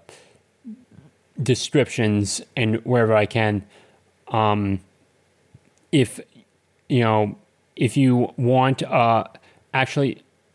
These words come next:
uh, please do these few things for me. Uh, number one, subscribe to this podcast. Um, if you are on Apple Podcasts, please give this five stars. Um,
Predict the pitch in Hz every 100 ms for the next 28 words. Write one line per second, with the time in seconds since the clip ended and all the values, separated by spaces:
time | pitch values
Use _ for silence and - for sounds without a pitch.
0 | _ _ _ _ _ _ - 117 120 -
1 | 214 220 196 170 - _ _ - 156 151
2 | 139 120 - 131 - 120 120 123 - 139
3 | 139 - _ _ - 127 120 104 - _
4 | _ _ _ _ _ _ - 117 143 160
5 | 156 143 143 175 175 - - - 139 -
6 | 151 135 131 151 123 - 123 127 - 170
7 | 165 - - _ _ - 123 117 117 -
8 | 131 131 127 123 123 - 123 117 120 -
9 | 120 - 135 139 139 156 151 - - -
10 | _ _ _ _ _ - 135 113 135 117
11 | 123 - - 117 104 - - 113 123 156
12 | - - _ _ _ - 123 110 104 107